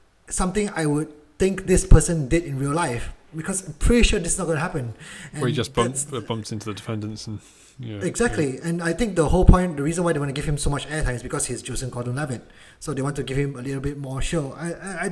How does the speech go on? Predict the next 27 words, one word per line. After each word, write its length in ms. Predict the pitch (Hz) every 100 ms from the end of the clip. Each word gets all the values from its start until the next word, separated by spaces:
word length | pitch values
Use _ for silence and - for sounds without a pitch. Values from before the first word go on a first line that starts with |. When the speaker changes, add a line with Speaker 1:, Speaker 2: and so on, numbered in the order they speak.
| 180
Speaker 1:
I 60 | 190
didn't 200 | 226 208
get 260 | 196 147
this 240 | 135 143 131
choice 320 | - 147 127
the 60 | 120
most. 260 | 123 123
I 60 | 135
think 240 | 180 180
that's 200 | 185 185
the 60 | 151
part 220 | - 160
that 140 | 127 120
disappointed 380 | 123 - 135 135
me 80 |
the 100 | 131
most 180 | 107 120
about 140 | - 170
this 100 | -
Speaker 2:
Okay. 40 |
Speaker 1:
film. 60 | 120
It's 80 | 117
just, 420 | - 165 - - - - - 143 139
um, 300 | 123 120 113
his 180 | - 165
character, 380 | - 131 123 123
really. 320 | 113 113 123